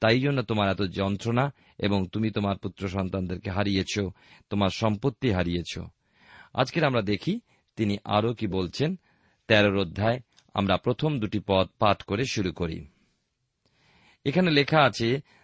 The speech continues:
"দেখো, এ সকল আমি স্বচক্ষে দেখিয়াছি, এই সকল সকর্ণে শুনিয়া বুঝিয়াছি, তোমরা যাহা জানো আমিও জানি, আমি তোমাদের হইতে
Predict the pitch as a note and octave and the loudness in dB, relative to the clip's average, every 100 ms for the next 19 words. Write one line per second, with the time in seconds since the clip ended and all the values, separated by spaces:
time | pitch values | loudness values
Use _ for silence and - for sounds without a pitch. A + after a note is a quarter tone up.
0 | - G2 B2 - D3+ - B2+ - D3+ E3 | -2 2 2 2 -2 0 -2 -2 -2 0
1 | C3 A#2+ A2+ C3+ - D3+ - D#3 A#2+ G#2+ | 0 0 0 -2 -2 -6 -6 -4 -2 -2
2 | B2 B2 G#2+ - D3 - _ _ - A#2+ | -2 0 -2 -4 -6 -8 _ _ -2 0
3 | C3 C3+ A2+ A2 G2+ - A#2 - C3+ B2 | 2 0 0 -2 -2 -2 -2 2 2 2
4 | A2 - A#2 B2 G2+ F2 A2+ A#2+ D#3 G#2 | -2 -4 -4 -2 -2 -4 -6 -2 0 0
5 | - F#2 F2 _ _ - _ D#3 D#3 C#3+ | -2 -8 -8 _ _ -20 _ 0 4 4
6 | C3 B2 A2 A2+ B2 D#3 E3 F3+ A#2+ G2+ | 4 2 4 4 4 2 2 2 2 2
7 | F2 E2 - _ _ _ _ _ _ _ | 0 -4 -10 _ _ _ _ _ _ _
8 | _ _ _ _ - G#2+ A2 G2+ A2+ A2 | _ _ _ _ -2 2 2 2 2 2
9 | A2+ G#2 G#2 G#2 G2 | 2 2 0 0 -2